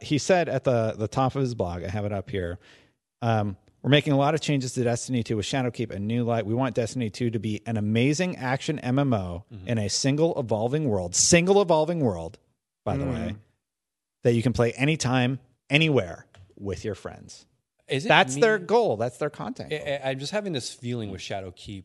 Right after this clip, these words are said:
Speaker 2: that, like, like we're, it's, it's like a new title launch almost.
Speaker 1: Mm-hmm.
Speaker 2: Like, so many, like, changes are coming to the game that I feel like there's just, like, a new Destiny on the horizon.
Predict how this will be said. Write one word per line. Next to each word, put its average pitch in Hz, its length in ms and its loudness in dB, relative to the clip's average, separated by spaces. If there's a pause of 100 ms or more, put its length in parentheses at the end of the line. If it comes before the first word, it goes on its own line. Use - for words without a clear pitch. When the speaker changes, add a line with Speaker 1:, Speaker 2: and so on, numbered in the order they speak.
Speaker 2:
that, 98 240 -14
like, 95 380 -16 (680)
like 107 220 -10
we're, 107 260 -8
it's, 127 240 -12
it's 131 180 -8
like 123 120 -8
a 107 40 -6
new 107 160 -8
title 95 420 -10
launch 87 280 -16
almost. 90 480 -18 (180)
Speaker 1:
Mm-hmm. 98 200 -8
Speaker 2:
Like, 98 220 -12
so 120 260 -6
many, 117 160 -8
like, 101 160 -8
changes 98 360 -10
are 90 60 -12
coming 95 200 -12
to 90 40 -12
the 92 60 -12
game 92 160 -10
that 90 100 -10
I 90 40 -14
feel 104 160 -12
like 90 80 -12
there's 87 160 -12
just, 95 120 -14
like, 101 120 -12
a 98 80 -12
new 90 420 -14
Destiny 98 540 -16
on 98 100 -16
the 101 60 -16
horizon. 110 480 -12